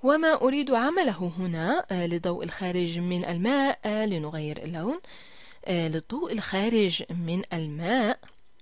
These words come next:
آه، للضوء الخارج من الماء سأجد زاوية حرجة سأسميها، آه، ثيتا الحرجة.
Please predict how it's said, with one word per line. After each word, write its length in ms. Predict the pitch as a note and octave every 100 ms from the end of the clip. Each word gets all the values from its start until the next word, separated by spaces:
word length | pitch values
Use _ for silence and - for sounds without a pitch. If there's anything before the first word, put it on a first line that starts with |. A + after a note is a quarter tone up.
| - - - - - - - - - - - - - - - - - - - - - - - F#3
آه، 300 | F3 D#3 D#3+
للضوء 500 | E3 E3 F#3+ - E3+
الخارج 600 | E3 - G3 G#3 G3 E3
من 200 | D#3+ E3+
الماء 680 | D#3 E3 F3 A#3+ A#3 -
سأجد 400 | G3 - E3+ E3
زاوية 340 | D#3 E3 D3+ D3+
حرجة 580 | - - A3+ A3+ G#3 D4+
سأسميها، 760 | - - - E3 E3 E3+ E3 - - -
آه، 200 | - E3
ثيتا 480 | E3 - E3+ - -
الحرجة. 680 | - - F#3 E3+ C#3+ E3 D4+